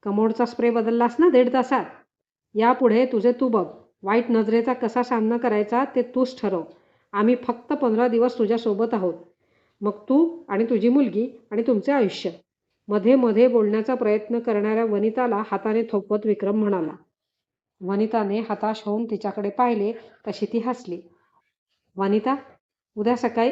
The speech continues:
आठ वाजता मी तुझ्या बिल्डिंग खाली, खाली येते. बँकेत जायचे आहे आपल्याला, त्यानंतर इन्शुरन्स ऑफिसमध्ये." तिच्या आवाजातील बदल पाहून विक्रमने सुटकेचा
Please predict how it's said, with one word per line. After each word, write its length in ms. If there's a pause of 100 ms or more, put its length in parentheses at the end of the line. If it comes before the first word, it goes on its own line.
(100)
आठ 260
वाजता 300
मी 100
तुझ्या 240
बिल्डिंग 400
खाली, 360
खाली 260
येते. 400 (920)
बँकेत 400
जायचे 340
आहे 100
आपल्याला, 380 (420)
त्यानंतर 400
इन्शुरन्स 560
ऑफिसमध्ये." 500 (440)
तिच्या 240
आवाजातील 600
बदल 280
पाहून 380
विक्रमने 500
सुटकेचा 600